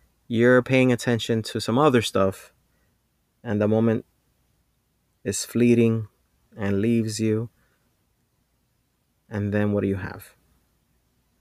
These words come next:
Enjoy the moments as well.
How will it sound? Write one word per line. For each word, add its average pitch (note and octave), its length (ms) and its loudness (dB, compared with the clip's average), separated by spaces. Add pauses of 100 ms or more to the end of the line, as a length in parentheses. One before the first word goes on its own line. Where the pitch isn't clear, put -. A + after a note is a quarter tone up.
(2000)
Enjoy A#2 440 2
the E3 120 0
moments A#2 460 -2
as G#2 120 -8
well. F#2+ 320 -10